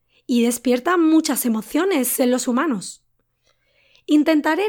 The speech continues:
no entrar mucho en detalles, lo cual, mm, ya es un poco difícil tratándose de este tema, ya que, como dice un famoso refrán, "Quien mucho abarca, poco aprieta".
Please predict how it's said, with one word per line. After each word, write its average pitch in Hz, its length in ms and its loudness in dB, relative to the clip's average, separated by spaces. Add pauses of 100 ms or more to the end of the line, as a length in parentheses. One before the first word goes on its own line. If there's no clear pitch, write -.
no 330 180 4
entrar 226 500 0
mucho 226 360 -2
en 220 60 -2
detalles, 214 680 -8 (400)
lo 294 180 0
cual, 392 340 -2 (360)
mm, 330 400 -2
ya 381 240 4
es - 180 0
un 277 140 0
poco 269 200 0
difícil 247 760 -2
tratándose 269 600 0
de 247 60 2
este 254 180 -6
tema, 285 380 -4 (640)
ya 277 240 0
que, 320 440 -4
como 220 280 -2
dice 240 360 -2
un 302 140 0
famoso 247 500 -2
refrán, 254 720 -4 (300)
"Quien 247 260 2
mucho 269 520 0
abarca, 302 500 -2 (680)
poco 233 280 0
aprieta". 220 560 -8